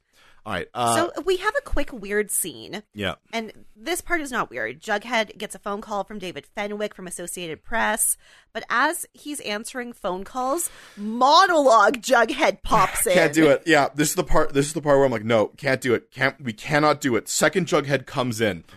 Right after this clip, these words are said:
Speaker 1: But in other scenes, first Jughead becomes second Jughead.
Speaker 2: But
Speaker 1: Now,
Speaker 2: in this scene, second Jughead interrupts.
Speaker 1: is that because this is second Jughead writing the story of first Jughead? What is
Speaker 2: But
Speaker 1: wha-
Speaker 2: what were the other ones then?
Speaker 1: Yeah, because what <laughs>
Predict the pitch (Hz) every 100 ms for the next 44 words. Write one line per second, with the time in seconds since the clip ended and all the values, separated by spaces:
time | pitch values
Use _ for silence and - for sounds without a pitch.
0 | - 143 - - 160 170 160 185 - 165
1 | 160 139 _ _ 165 160 - 165 147 139
2 | 135 - 143 135 - 117 107 98 92 -
3 | 87 85 - 320 311 302 240 359 - -
4 | 277 277 - 240 262 254 - 294 220 254
5 | 226 349 - - 170 170 165 180 165 107
6 | 143 143 147 147 139 127 127 117 92 101
7 | 117 117 98 - 117 110 143 160 160 -
8 | 165 160 - 175 165 175 185 190 _ 120
9 | 107 135 160 165 - _ _ 202 - 214
10 | 311 381 302 339 453 294 202 196 175 147
11 | 185 - 185 147 143 175 - _ _ 131
12 | 147 165 - - 571 1077